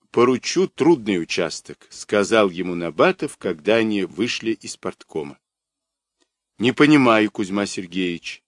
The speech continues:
чистосердечно признался Николай Звягин. «Не прибедняйся», — строго сказал Набатов. «До морозов осталось четыре, от силы пять недель.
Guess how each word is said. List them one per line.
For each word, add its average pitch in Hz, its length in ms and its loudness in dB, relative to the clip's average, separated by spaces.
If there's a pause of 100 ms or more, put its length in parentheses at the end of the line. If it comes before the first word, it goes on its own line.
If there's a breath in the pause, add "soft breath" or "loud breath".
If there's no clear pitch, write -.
чистосердечно 98 960 -6
признался 95 640 -6
Николай 85 420 -8
Звягин. 73 480 -12 (1000)
«Не 98 140 -2
прибедняйся», — 117 960 0
строго 92 480 -2
сказал 82 400 -8
Набатов. 71 480 -14 (1000)
«До 123 220 2
морозов 131 800 2 (260)
осталось 139 600 0
четыре, 123 680 0
от - 220 -8
силы 135 320 -4
пять - 320 -2
недель. 82 400 -8